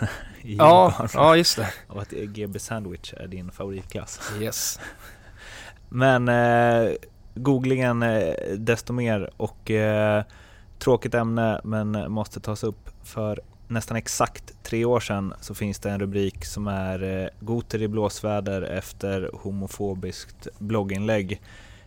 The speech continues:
Speaker 1: Ni som vill, eh, läsa om det kan googla rätt på den. Men, eh, du ska få kommentera så här tre år efteråt.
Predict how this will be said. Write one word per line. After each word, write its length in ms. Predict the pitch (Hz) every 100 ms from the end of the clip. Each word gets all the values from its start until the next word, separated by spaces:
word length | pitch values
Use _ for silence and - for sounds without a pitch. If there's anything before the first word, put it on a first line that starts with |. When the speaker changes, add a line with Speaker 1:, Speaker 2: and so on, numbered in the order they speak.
| -
Speaker 1:
Ni 220 | 110 107
som 220 | 104 110
vill, 320 | 104 107 104 104
eh, 180 | 101 87 -
läsa 540 | - 123 110 - 135 120
om 240 | 107 101
det 160 | 101 104 - - -
kan 420 | - 104 98 87 - - 101 -
googla 400 | 107 107 104 107
rätt 220 | 117 -
på 80 | 113
den. 260 | 104 110 120 - - - - -
Men, 340 | 107 107 101
eh, 80 | 101
du 160 | 98 113
ska 180 | - 101
få 440 | - 104 98 101
kommentera 640 | 104 104 101 113 110 98
så 120 | 90 95
här 100 | 95
tre 280 | - 104
år 140 | 98 98
efteråt. 600 | - - 101 95 -